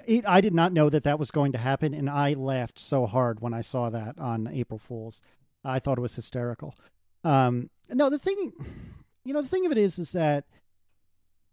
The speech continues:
yes, like, the engineer in me understands that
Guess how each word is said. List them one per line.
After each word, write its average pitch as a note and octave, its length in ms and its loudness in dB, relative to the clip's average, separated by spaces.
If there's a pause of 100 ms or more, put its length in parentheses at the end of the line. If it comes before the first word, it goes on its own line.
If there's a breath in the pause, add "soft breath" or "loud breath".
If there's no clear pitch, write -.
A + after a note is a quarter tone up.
(460)
yes, A#3 640 2 (220)
like, F#3 240 -2
the F#3+ 340 -2
engineer G3+ 720 4
in B2+ 280 -2
me C3 380 -6 (380)
understands E3+ 960 2
that C#3 280 0